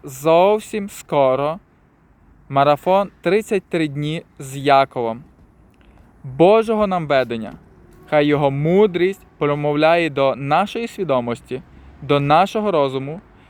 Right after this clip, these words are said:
до наших відчуттів. Хай слово, яке будемо читати, допомагає ставити, ставати кращими собою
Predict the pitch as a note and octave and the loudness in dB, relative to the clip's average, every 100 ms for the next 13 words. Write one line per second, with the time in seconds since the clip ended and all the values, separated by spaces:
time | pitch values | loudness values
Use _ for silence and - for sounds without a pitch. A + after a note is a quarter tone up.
0 | _ C#3+ D3 C#3+ D#3 F#3 G#3 G3+ G#3 - | _ -4 -2 0 2 2 0 -4 -6 -12
1 | C#3+ D#3+ - D#3 C#3 - C3+ A2+ - - | -6 -6 -6 -10 -10 -8 -6 -6 -10 -20
2 | - - - - D3 C#3+ - F#3 G3 E3+ | -20 -20 -20 -2 2 2 0 0 2 2
3 | C#3+ C3+ D3 C3+ B2+ - - C3 D3 F3 | 2 0 0 0 0 -4 -16 -4 0 2
4 | G3+ A3 - G#3+ C#3+ B2+ C#3 D#3 G#3 _ | 0 -2 -4 -2 0 -2 -4 -8 -10 _
5 | _ - C#3 D3+ D3 D3 C#3+ - D3 C#3+ | _ -8 -4 -2 0 0 0 0 0 0
6 | C#3+ - C#3+ C#3+ - - _ _ _ _ | -4 -4 -4 -4 -10 -20 _ _ _ _
7 | _ _ _ _ - - D3+ E3+ E3+ D#3+ | _ _ _ _ -12 0 4 4 2 -4
8 | - _ - D3+ E3+ G#3 A3+ - D3 C3+ | -6 _ -8 0 2 2 0 -8 -8 -6
9 | D#3 G#3 _ _ _ _ - - E3 C#3+ | -10 -12 _ _ _ _ -20 -4 -2 2
10 | C3+ A#2 | 2 0